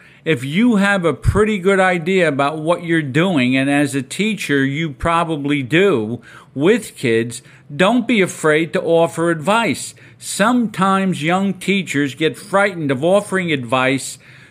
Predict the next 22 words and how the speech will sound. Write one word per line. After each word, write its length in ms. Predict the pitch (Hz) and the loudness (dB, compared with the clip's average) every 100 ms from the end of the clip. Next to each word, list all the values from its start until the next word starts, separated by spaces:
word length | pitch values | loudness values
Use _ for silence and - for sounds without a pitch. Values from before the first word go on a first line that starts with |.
| - | -16
to 240 | - 240 269 | 2 4 4
parents 560 | 175 143 127 135 156 | 0 0 0 0 -2
because 440 | - 185 - 190 151 | -6 -6 0 -2 2
they 160 | 190 | 0
think, 300 | 180 196 190 | 0 -4 -4
"Well, 140 | 139 117 | -2 0
I 120 | 151 | 2
don't 160 | 202 | 2
have 220 | 156 120 - | 0 -2 -2
kids. 240 | 156 143 | -4 -2
How 160 | 165 180 | 0 2
do 100 | 175 | 2
I 160 | 175 | 2
know 180 | 185 180 | 0 0
what 160 | 156 127 | 2 2
I'm 160 | 123 | 0
doing?" 340 | 123 123 107 107 - - _ | -2 -2 -4 -8 -16 -20 _
No, 380 | 156 202 208 165 | 0 4 4 4
but 200 | 131 143 | 0 -2
you 220 | 156 151 | -4 -2
understand 720 | 165 160 151 - 165 156 147 | -2 -2 -4 -4 -2 0 0
children. 600 | - 208 233 175 110 85 | -2 0 0 0 -4 -6